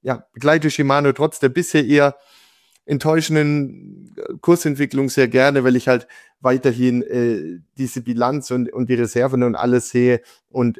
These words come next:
persönlich einfach der Überzeugung bin, dass der Fahrradtrend noch nicht vorbei ist, sondern dass da einfach nur eine Pause eingelegt hat.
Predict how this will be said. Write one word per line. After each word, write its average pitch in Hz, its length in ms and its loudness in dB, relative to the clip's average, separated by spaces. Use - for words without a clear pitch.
persönlich 135 540 2
einfach 123 200 0
der 120 120 0
Überzeugung 117 500 0
bin, 113 140 0
dass 107 160 -2
der 113 80 -6
Fahrradtrend 113 520 -4
noch 101 120 -14
nicht 117 200 -4
vorbei 92 300 -8
ist, - 260 -16
sondern 120 300 0
dass 113 140 -2
da - 100 -8
einfach 117 200 -8
nur 117 100 -2
eine 113 100 -2
Pause - 320 -8
eingelegt - 460 -14
hat. - 180 -16